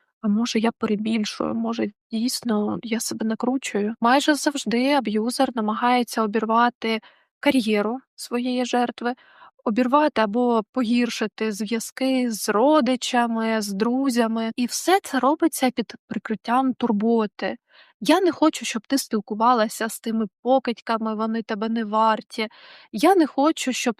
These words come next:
ти, е, дуже сильно навантажувала себе на роботі, давай я буду нас двох забезпечувати". І ось в історії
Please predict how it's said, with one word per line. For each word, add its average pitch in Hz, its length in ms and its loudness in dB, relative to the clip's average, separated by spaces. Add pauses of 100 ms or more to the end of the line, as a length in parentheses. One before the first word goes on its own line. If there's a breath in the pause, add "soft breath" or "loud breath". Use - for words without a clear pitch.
ти, 277 280 0 (420 loud breath)
е, 240 200 0
дуже 247 300 2
сильно 247 720 0
навантажувала 233 920 2
себе 220 300 -2
на 226 140 0
роботі, 233 540 -2
давай 220 360 0
я 233 100 -2
буду 233 420 -2
нас 226 320 0
двох 233 300 0
забезпечувати". 220 1300 -2
І 294 100 2
ось 403 280 4
в - 20 0
історії 285 440 0